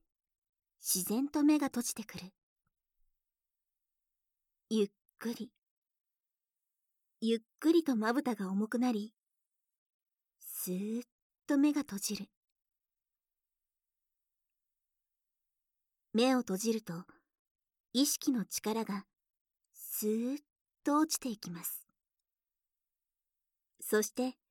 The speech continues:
全身がリラックスして、心地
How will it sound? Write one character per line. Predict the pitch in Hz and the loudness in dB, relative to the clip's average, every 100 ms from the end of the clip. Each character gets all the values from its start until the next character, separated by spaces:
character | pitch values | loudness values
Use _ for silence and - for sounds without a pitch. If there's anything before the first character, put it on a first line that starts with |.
| _ _ _ _ _ _ _ - | _ _ _ _ _ _ _ -6
全 | - 226 | 0 4
身 | 285 - 302 302 | 2 2 4 4
が | 302 | 2
リ | 294 | 2
ラ | 311 | 0
ッ | |
ク | - | -2
ス | - | -4
し | 277 | -2
て、 | - 220 226 _ _ _ _ _ _ _ _ _ | -2 -4 -6 _ _ _ _ _ _ _ _ _
心 | 220 208 277 | 0 2 0
地 | - - | -2 2